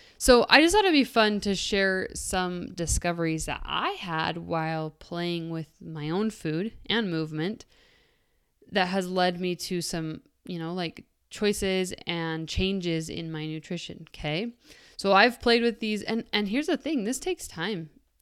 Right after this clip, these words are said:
I want you to know you're worthy of taking time. This doesn't take thirty days. This doesn't take two weeks.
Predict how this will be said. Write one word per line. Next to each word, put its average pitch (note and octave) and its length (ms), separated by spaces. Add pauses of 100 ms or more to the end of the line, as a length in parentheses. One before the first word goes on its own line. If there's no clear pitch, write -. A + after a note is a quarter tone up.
I G#3 100
want D#4+ 200
you C4+ 60
to A3 60
know G#3 100
you're F#3 180
worthy G#3 300
of F#3+ 100
taking E3+ 320
time. D3+ 380
This A#3+ 120
doesn't G#3+ 280
take E3 200
thirty D#3+ 300
days. E3 320 (140)
This F3 140
doesn't F3 280
take - 200
two E3+ 140
weeks. E3 300